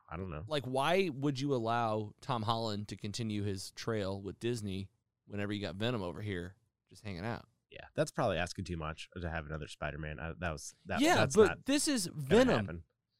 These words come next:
Speaker 1: But
Speaker 2: This is like having Brainiac without Sp-, Superman.
Speaker 1: No, I, I, I
Speaker 2: This is
Speaker 1: agree,
Speaker 2: like
Speaker 1: though.
Speaker 2: having the Joker without Batman.
Speaker 1: The, the crossover will eventually happen, but I think it's gonna be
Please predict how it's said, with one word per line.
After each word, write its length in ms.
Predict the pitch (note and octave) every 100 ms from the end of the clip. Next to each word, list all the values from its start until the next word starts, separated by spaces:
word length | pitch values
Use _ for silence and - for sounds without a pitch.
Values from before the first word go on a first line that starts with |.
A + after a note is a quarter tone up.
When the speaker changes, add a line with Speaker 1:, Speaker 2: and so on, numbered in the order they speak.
| _ _ _ _ _ _ _ _ -
Speaker 1:
But 240 | G#2 F2+ _ -
Speaker 2:
This 160 | A3+ D4
is 160 | C4+
like 180 | A#3 G#3+
having 360 | G3 G3 F#3 D3
Brainiac 580 | B2+ D#3+ F#3 A#2+ G#2+ F#2 - -
without 300 | A#2+ D3 -
Sp-, 320 | - C3+ -
Superman. 440 | - D#3 G2+ B1+ -
Speaker 1:
No, 80 | C2
I, 200 | D2+ C3 -
I, 160 | C#3 D3+ _ B2+
I 100 | D3
Speaker 2:
This 120 | A3+
is 20 |
Speaker 1:
agree, 60 | A#3+
Speaker 2:
like 80 |
Speaker 1:
though. 40 | A3+
Speaker 2:
having 160 | G3
the 100 | F3
Joker 380 | A#2 D3+ E3 B2
without 240 | A2 A2 F2+
Batman. 380 | A2 F2 D2+ - _ A#2+
Speaker 1:
The, 400 | B2+ A#2+ A2 -
the 140 | B2
crossover 600 | - B2 A2+ G#2+ F2+ F2
will 320 | F2+ F#2+ F#2 G2+
eventually 520 | E2 F2+ - G#2 G#2+
happen, 320 | G2+ G2+ F#2+
but 100 | F#2 E2+
I 80 |
think 180 | E2 F2+
it's 140 | E2+ -
gonna 200 | E2+ D#2
be 360 | D#2+ D2 D2